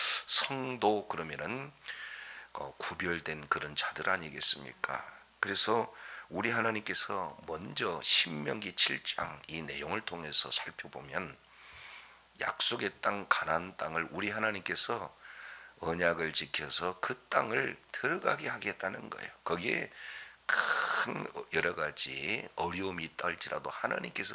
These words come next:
그 일을 하시겠다. 자, 그러면 하나님의 은혜를 받은 언약 백성들은 그 다음에 해야 할 일들이 뭐죠? 우상을 다 타파하고, 그리고 제단을 헐고, 땅의 원주민과,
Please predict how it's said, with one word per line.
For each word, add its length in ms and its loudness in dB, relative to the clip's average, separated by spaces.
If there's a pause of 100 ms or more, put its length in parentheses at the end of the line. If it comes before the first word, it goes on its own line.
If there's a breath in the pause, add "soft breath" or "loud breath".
그 160 0
일을 280 -2
하시겠다. 580 -2 (420 loud breath)
자, 160 -2
그러면 560 -2 (640 loud breath)
하나님의 640 8
은혜를 380 2
받은 580 -4 (320 loud breath)
언약 340 -2
백성들은 640 -2
그 180 0
다음에 460 0 (400 loud breath)
해야 240 0
할 140 2
일들이 380 -4
뭐죠? 460 0 (540 loud breath)
우상을 560 2
다 400 0
타파하고, 1000 -6 (280)
그리고 400 -4
제단을 560 -2
헐고, 640 -2 (280 loud breath)
땅의 360 2
원주민과, 1040 -2